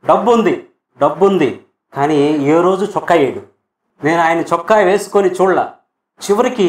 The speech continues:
ఏం జరిగిందంటే తను వెళ్ళిపోయాడు భూమి మీద నుంచి. అతనికి కర్మక్రియలు కూడా చేయలే కొడుకులు.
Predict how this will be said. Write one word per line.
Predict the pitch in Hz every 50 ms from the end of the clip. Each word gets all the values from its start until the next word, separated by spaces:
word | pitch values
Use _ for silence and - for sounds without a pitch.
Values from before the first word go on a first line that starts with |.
| 175 175 156
ఏం | 175 214
జరిగిందంటే | 202 196 180 175 170 143 123 117 107 - - 113 143 180 214 214
తను | 214 190 185 180
వెళ్ళిపోయాడు | 202 240 240 247 240 214 190 180 -
భూమి | 151 170 180 170
మీద | 160 139 120
నుంచి. | 117 104 - - _ _ _ _ _ _ _ _ -
అతనికి | 139 151 - 208 208 208 208 196 -
కర్మక్రియలు | - - 170 196 202 226 233 - - 202 208 208 202 202
కూడా | 180 185 202 208
చేయలే | 196 - 185 160 160 147 135
కొడుకులు. | - - 147 147 143 139 120 104